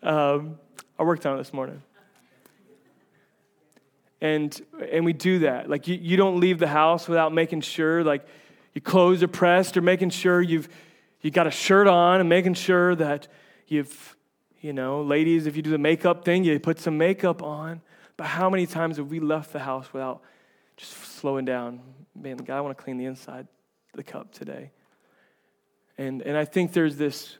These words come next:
lack of congruence with our life because of it,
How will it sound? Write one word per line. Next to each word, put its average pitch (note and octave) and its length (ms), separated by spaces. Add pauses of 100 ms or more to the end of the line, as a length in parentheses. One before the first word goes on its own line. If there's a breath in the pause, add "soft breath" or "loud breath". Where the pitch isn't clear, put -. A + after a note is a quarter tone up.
(120)
lack D#3 360
of D3+ 140
congruence D#3+ 680
with D#3 80
our D#3+ 100
life F#3 380
because F3 320
of C#3 160
it, - 240